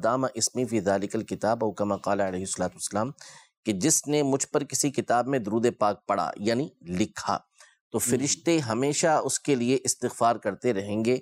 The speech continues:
Speaker 1: جب تک کہ میرا نام اس کے اندر رہے گا۔
Speaker 2: سبحان اللہ۔
Speaker 1: تو اب نبی پاک صلی اللہ علیہ وسلم کے نام نامی کو آپ نے لکھا اور اس پہ درود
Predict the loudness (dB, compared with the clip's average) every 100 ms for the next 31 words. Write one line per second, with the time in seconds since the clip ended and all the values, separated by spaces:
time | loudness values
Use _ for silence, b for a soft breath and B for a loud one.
0 | b b _ -16 0 0 0 -2 -2 0
1 | 0 2 2 2 2 2 0 0 -4 -4
2 | -4 -2 0 0 0 -2 -2 0 -2 -2
3 | -8 -4 -2 -4 -10 -6 -2 0 0 0
4 | 0 2 2 2 2 0 0 -4 0 0
5 | 0 -2 -2 0 0 0 2 2 0 0
6 | -2 -4 _ 0 2 2 0 -2 -2 -2
7 | -2 -4 -2 0 0 -2 -6 -4 0